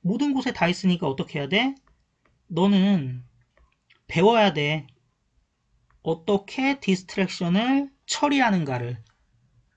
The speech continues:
그러니까는 기왕이면 계속 민감해 있지 말고 그래도 좀 덜하게 할 수 있는 방법,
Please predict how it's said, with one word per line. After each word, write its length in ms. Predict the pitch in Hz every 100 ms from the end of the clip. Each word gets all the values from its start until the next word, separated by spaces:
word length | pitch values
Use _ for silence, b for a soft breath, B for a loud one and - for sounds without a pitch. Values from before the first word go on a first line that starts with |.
| _ _ _ _
그러니까는 640 | - 185 196 196 196 160 131
기왕이면 880 | - 214 240 214 196 202 135 123 - _ _ _ -
계속 320 | 190 240 156
민감해 400 | 180 214 214 202
있지 180 | - 180
말고 500 | 135 131 185 165 127
그래도 240 | 185 165
좀 180 | 214 196
덜하게 420 | - 175 220 208
할 100 | 196
수 160 | 185 185
있는 220 | 156 139
방법, 460 | 135 127 127 120